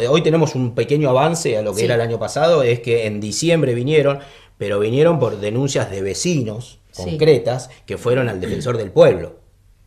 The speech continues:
Speaker 1: digamos. No
Speaker 2: Ok.
Speaker 1: vinieron, vuelvo a decir, porque, eh, una
Speaker 2: Porque es una
Speaker 1: inspección de
Speaker 2: inspección
Speaker 1: rutina o
Speaker 2: de
Speaker 1: porque el
Speaker 2: rutina.
Speaker 1: municipio lo llamó. Vinieron por denuncias de vecinos. Eh, y, y terminaron,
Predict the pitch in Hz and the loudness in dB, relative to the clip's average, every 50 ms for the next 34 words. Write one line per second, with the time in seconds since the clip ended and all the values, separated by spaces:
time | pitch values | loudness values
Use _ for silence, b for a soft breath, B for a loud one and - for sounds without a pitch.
0 | _ _ _ _ - 92 87 82 80 - - - - - 101 107 123 131 123 120 | _ _ _ _ -8 -6 -6 -6 -6 -8 -12 -16 -12 -8 -2 0 2 2 2 2
1 | 120 147 170 165 131 113 104 92 - - - _ _ _ _ _ _ _ 87 82 | 4 4 4 4 4 2 0 -4 -8 -14 -20 _ _ _ _ _ _ _ -18 -16
2 | 90 87 95 104 107 110 117 113 113 117 120 135 139 147 151 147 120 101 95 92 | -8 -4 0 0 2 4 4 4 4 4 2 0 -2 -2 -2 -2 -2 -4 -2 -4
3 | 95 95 90 87 87 80 82 b b b b b b b - - 78 78 76 71 | -4 -2 -2 -2 -4 -6 -8 b b b b b b b -20 -18 -18 -16 -16 -16
4 | 73 76 73 76 76 82 - 110 113 110 107 - - - - 156 147 143 135 143 | -16 -16 -16 -18 -16 -10 -6 -4 -4 -2 -2 -2 -2 0 2 2 4 4 4 4
5 | 139 127 151 175 185 190 190 190 185 160 - 143 139 139 139 - 139 139 165 165 | 4 4 6 6 8 8 8 8 8 8 6 6 6 4 4 4 2 2 2 2
6 | 151 156 147 135 - - 123 117 107 101 107 117 123 147 170 190 226 233 196 156 | 4 4 4 4 2 0 0 -2 -2 -2 -2 -2 -2 0 2 2 2 4 4 4
7 | 131 120 123 131 160 185 180 185 170 143 113 107 107 95 - 117 104 92 85 82 | 4 4 2 2 0 2 2 2 2 2 2 0 -2 -2 -4 -6 -6 -8 -10 -12
8 | - - b b b b b b b b b - 104 104 101 101 101 101 101 107 | -14 -20 b b b b b b b b b -2 0 2 2 2 2 0 -2 -4
9 | - - 135 160 202 226 226 226 b b b b b b b b _ _ _ _ | -4 -4 -2 -2 -2 -2 -4 -8 b b b b b b b b _ _ _ _
10 | _ _ 117 117 117 135 135 135 139 147 160 180 185 180 190 208 220 - - - | _ _ -8 -2 2 2 4 4 4 2 4 4 4 4 4 4 2 -2 -6 -12